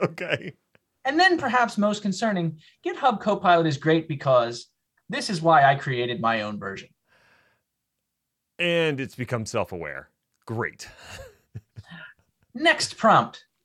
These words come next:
Speaker 2: "You should be careful with GitHub Copilot because." It's not a perfect solution.
Speaker 1: Valid.
Speaker 2: Very valid. It's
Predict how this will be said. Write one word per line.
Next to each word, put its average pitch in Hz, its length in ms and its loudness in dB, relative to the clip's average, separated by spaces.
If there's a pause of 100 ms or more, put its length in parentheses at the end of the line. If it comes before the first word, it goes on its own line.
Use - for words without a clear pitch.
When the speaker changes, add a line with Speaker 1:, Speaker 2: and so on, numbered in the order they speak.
(280)
Speaker 2:
"You 180 180 -2
should 202 180 -6
be 208 100 -4
careful 294 440 0
with 196 200 -2
GitHub 139 640 -2 (100)
Copilot 131 640 0
because." 202 720 -2 (1120)
It's 135 180 -8
not 143 200 4
a 233 40 0
perfect 220 380 -2
solution. 233 560 -6 (540)
Speaker 1:
Valid. 92 480 -8 (580)
Speaker 2:
Very 175 240 0
valid. 98 320 -12 (2000)
It's - 320 -4